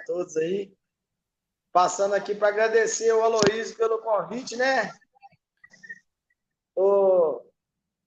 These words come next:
tô no trabalho, tentei acompanhar o estudo um pouquinho aí, mas não teve como. Aí ele me mandou uma mensagem aqui, perguntou se tinha como eu participar. Então, tô passando aqui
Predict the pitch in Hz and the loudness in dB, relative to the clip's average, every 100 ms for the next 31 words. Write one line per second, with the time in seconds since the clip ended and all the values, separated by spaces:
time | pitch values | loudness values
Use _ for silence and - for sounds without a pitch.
0 | _ _ _ - 214 240 240 226 170 202 | _ _ _ -2 2 2 4 2 4 2
1 | 254 269 285 247 - _ _ _ 202 202 | 4 2 -2 -6 -10 _ _ _ -8 0
2 | 220 240 240 240 240 220 226 226 - 214 | 0 0 -4 -6 -4 0 0 -2 -8 -12
3 | 214 214 220 214 196 202 208 202 220 220 | -12 -12 -10 -8 -8 -12 -10 -10 -8 -8
4 | 208 262 277 240 226 - 180 240 247 - | -6 -6 0 0 -2 -8 -8 -8 -10 -20
5 | _ _ - _ _ _ 156 170 180 190 | _ _ -20 _ _ _ 0 2 4 2
6 | 196 208 214 220 196 196 196 196 - 196 | 0 -2 -2 -2 0 0 0 -2 0 0
7 | 196 190 196 202 208 202 196 196 190 196 | -2 -8 -12 -4 -4 -4 -4 -6 -6 -6
8 | 202 - 208 208 202 190 196 190 185 214 | -8 -6 -8 0 0 2 -2 0 0 0
9 | 196 - - 190 202 196 _ 202 208 196 | -2 -6 -4 0 0 -4 _ -2 2 2
10 | - 196 180 202 208 | 2 0 0 -4 -8